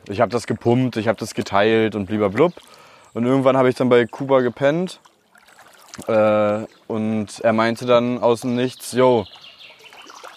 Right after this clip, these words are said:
äh, such dir ein Beat aus, wir nehmen jetzt was auf, auf.“ Und dann meinte ich so, „Auf gar keinen Fall, Alter.“ Weißt du, das war noch diese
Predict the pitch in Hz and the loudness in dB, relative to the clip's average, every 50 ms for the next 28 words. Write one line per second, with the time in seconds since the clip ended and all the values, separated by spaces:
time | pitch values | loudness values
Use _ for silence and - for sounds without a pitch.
0 | - - - 113 110 107 107 107 107 104 95 90 113 131 127 - 143 131 123 117 | -8 -2 2 4 6 6 6 6 4 2 0 0 -2 -4 -2 0 0 0 2 2
1 | 127 151 - 131 139 139 139 117 131 117 117 123 123 120 110 - - 107 101 - | 0 0 2 4 4 4 2 2 0 0 0 2 2 0 0 0 -2 -2 0 2
2 | 87 90 90 95 87 - - - _ - 98 95 92 90 - 98 92 92 95 95 | 0 2 2 0 -2 -4 -12 -12 _ -2 0 0 0 -2 -4 -6 -4 -2 -2 -2
3 | 92 87 - - 92 87 87 - - 101 92 - - 95 85 82 - - 110 107 | -4 -6 -6 -6 -6 -4 -4 -4 -2 -2 -2 -2 -2 -6 -8 -8 -4 0 2 2
4 | 107 95 82 71 82 80 - 90 87 92 95 92 - 110 107 104 95 - - 113 | 2 2 0 -2 -4 -4 -4 -2 0 0 0 0 -2 -2 -2 -2 -2 0 2 2
5 | 110 117 113 - - 120 120 120 113 101 | 4 2 0 0 -4 -2 0 0 0 0